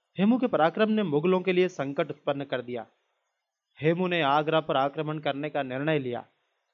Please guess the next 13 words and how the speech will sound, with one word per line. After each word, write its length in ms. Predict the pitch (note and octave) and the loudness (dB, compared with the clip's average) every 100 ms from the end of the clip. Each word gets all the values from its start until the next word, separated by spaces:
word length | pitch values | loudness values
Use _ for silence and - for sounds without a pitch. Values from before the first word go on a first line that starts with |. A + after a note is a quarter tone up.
| _ _ - | _ _ -6
उसी 200 | E3+ A#3 | -2 2
समय 280 | A3+ A3 D3 | 4 4 4
हुमायूं 340 | E3 E3 G3 | 2 4 2
की 100 | F#3 | 2
मृत्यु 340 | D3 E3+ G3+ | -2 0 0
हो 120 | D3+ C3 | 2 0
गई। 240 | A#2+ A2 _ _ _ _ _ _ _ _ | -4 -8 _ _ _ _ _ _ _ _
अब 200 | F#3 F3 | 0 0
हेमू 300 | A2+ C#3 E3 | -4 -6 -4
के 120 | D#3+ D#3+ | -4 0
लिए 120 | D#3 | 0
आक्रमण 440 | C3+ D3+ D3+ D#3 | 0 0 -4 -4
करना 340 | D3 C#3 E3 | -6 -6 -8